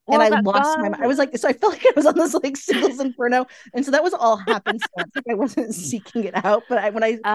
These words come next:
Speaker 2: when I
Speaker 1: Oh my
Speaker 2: found the tailor
Speaker 1: goodness.
Speaker 2: shop, I did kind of lose my mind, but I was trying to be cool because, like, the tailors were, like, in the window looking. <laughs> I, like, was trying not to be like,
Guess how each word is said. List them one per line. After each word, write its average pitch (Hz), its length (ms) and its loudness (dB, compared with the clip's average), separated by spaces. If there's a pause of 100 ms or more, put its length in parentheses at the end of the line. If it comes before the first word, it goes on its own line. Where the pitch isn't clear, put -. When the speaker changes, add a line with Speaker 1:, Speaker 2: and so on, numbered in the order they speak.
(100)
Speaker 2:
when 214 120 -2
I 254 40 0
Speaker 1:
Oh - 20 -6
my 240 180 -2
Speaker 2:
found 277 100 -2
the 311 60 -4
tailor 196 320 -2
Speaker 1:
goodness. - 20 -8
Speaker 2:
shop, 165 360 -6 (840)
I 208 100 0
did 196 400 -2
kind 170 300 -6
of 170 100 -8
lose 160 220 -8
my 156 140 -4
mind, 156 300 -4
but 175 60 -2
I 175 40 2
was 170 100 -2
trying 170 260 -6
to 175 40 -2
be 185 180 -8
cool 170 280 -4
because, 175 320 -6
like, 180 180 -6
the 180 120 2
tailors 180 540 0
were, 208 120 2
like, 165 260 -6 (840)
in 175 200 -2
the 175 100 2
window 170 360 0
looking. 165 260 -6
<laughs> - 40 -12
I, 247 120 2
like, 262 140 6
was 359 120 -2
trying 254 260 0
not 240 160 2
to - 60 4
be 466 100 10
like, 494 140 6